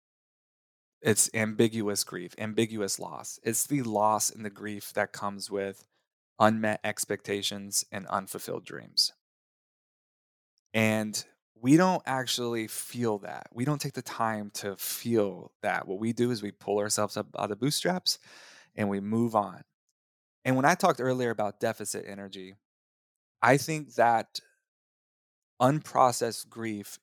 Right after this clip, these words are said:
is probably the deepest deficit energy that we live from. And I mean that, uh, just a quick, a quick story is a couple years ago, I was watching the N F L playoffs, and it was, like, two years ago. I think the playoffs were just insane.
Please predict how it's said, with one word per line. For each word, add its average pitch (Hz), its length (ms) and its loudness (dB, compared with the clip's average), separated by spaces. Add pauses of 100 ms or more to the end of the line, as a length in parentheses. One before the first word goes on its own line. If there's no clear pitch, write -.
(160)
is 113 240 -2
probably 110 920 2 (160)
the 110 680 -8 (500)
deepest 123 460 2
deficit 110 500 2
energy 104 320 -10
that 98 160 -6
we 95 140 -10
live 90 220 -10
from. - 260 -14 (1700)
And 117 120 4
I 113 60 6
mean 131 280 2
that, 117 260 2
uh, - 240 -12
just 123 200 -2
a 131 40 -4
quick, 127 260 0
a 104 240 -14
quick 127 220 -2
story 120 400 -2
is 107 100 -4
a - 60 -12
couple 131 240 -4
years 123 180 -4
ago, 117 420 0
I 110 80 -6
was 107 160 -8
watching 110 360 -2
the 107 120 -4
N 110 100 -8
F 107 100 -8
L 107 80 -2
playoffs, 104 760 -2
and 113 100 -8
it 110 40 -2
was, 110 140 0
like, 110 340 0
two 127 160 -4
years 110 260 -2
ago. 104 200 0
I 104 80 -2
think 107 160 -10
the 98 40 -10
playoffs 101 320 -4
were 104 60 -16
just 95 280 -8 (640)
insane. 104 760 0